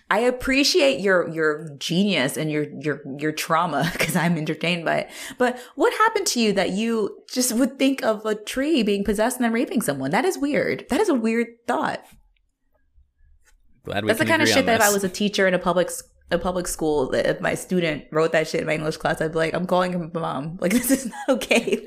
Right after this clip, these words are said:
Speaker 1: <laughs>
Speaker 2: I'm
Speaker 1: What's
Speaker 2: glad that
Speaker 1: going
Speaker 2: you
Speaker 1: on
Speaker 2: made the
Speaker 1: now?
Speaker 2: d-, like, the, the differentiation of public school. If I was teaching a private school and some kid came up to me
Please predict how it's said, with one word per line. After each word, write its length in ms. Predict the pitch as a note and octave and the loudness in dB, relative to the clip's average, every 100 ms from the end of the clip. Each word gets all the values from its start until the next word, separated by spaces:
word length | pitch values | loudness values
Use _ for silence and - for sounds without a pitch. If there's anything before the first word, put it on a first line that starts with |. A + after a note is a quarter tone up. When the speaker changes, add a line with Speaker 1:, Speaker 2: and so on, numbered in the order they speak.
| C#4+ | -2
Speaker 1:
<laughs> 100 | - | 0
Speaker 2:
I'm 80 | |
Speaker 1:
What's 80 | D#3+ | 6
Speaker 2:
glad 220 | G3 A3 | 6 6
that 80 | F#3+ | 4
Speaker 1:
going 60 | F3 | 2
Speaker 2:
you 40 | E3 | 4
Speaker 1:
on 40 | |
Speaker 2:
made 160 | D3+ D3+ | 4 4
the 60 | |
Speaker 1:
now? 60 | D3 | 2
Speaker 2:
d-, 100 | C#3 | 0
like, 360 | C3 C#3 B2+ - A#2+ | 2 4 4 0 -4
the, 680 | A#2+ A#2 A2 G#2 G2+ G#2+ A#2+ - - | 2 6 6 6 4 0 -6 -18 -16
the 140 | A2+ A2+ | -4 -2
differentiation 960 | A2 G#2+ A2 G2+ G#2 G2 F#2+ G2 F2+ - - - - | -2 -2 -4 -2 0 0 -2 -4 -6 -10 -18 -4 2
of 260 | G#2 G2 | 2 2
public 380 | - B2 G#2 G2 | -2 0 0 -2
school. 320 | - F#2+ E2 | -4 -6 -6
If 120 | - | -2
I 80 | D#3 | 2
was 120 | G3 | 2
teaching 280 | - G#3 D3+ | 0 -6 -4
a 60 | A2 | -6
private 400 | - G#2 A2+ B2+ | 0 2 2 0
school 300 | - C#3 C3+ | 0 2 4
and 120 | C3+ | 2
some 200 | C#3+ C3+ | 0 0
kid 180 | C#3+ B2 | -2 -2
came 160 | D3 | 0
up 160 | D3 C#3+ | 0 0
to 80 | D3+ | -2
me 300 | D3 D3 | -2 0